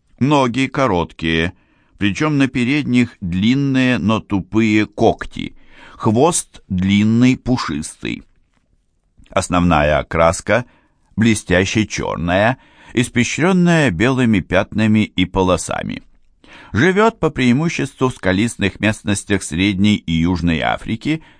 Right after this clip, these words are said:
выкапывая норы под деревьями и кустарниками. Питается, подобно своим собратьям, мышами, птицами, пресмыкающимися, насекомыми.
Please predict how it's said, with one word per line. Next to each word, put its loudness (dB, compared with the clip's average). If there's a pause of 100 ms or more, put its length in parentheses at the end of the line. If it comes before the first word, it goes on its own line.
(280)
выкапывая 2
норы 2
под -4
деревьями 0
и 0
кустарниками. -6 (720)
Питается, -2
подобно 0
своим -4
собратьям, -2 (440)
мышами, 0
птицами, -4
пресмыкающимися, -6
насекомыми. -6